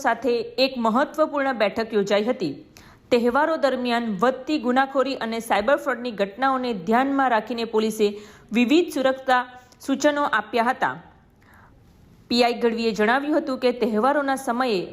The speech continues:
વેપારીઓ અને સંચાલકો પાસે મોટી રકમ એકત્ર થતી હોવાથી ગુનાખોરો માટે તે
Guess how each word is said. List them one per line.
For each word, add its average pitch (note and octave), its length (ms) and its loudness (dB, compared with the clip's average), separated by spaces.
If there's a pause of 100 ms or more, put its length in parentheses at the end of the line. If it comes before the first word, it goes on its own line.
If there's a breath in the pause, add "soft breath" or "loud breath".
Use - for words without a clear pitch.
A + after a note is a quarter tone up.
વેપારીઓ C#4 500 2 (140)
અને A3+ 180 -6
સંચાલકો C#4 640 0
પાસે A#3 240 -2 (160)
મોટી A#3 400 0
રકમ B3 320 -2 (380 loud breath)
એકત્ર D4+ 420 2
થતી B3+ 320 -4
હોવાથી A3+ 480 0 (480 loud breath)
ગુનાખોરો C#4 560 4
માટે A3+ 240 -2 (100)
તે A#3+ 80 2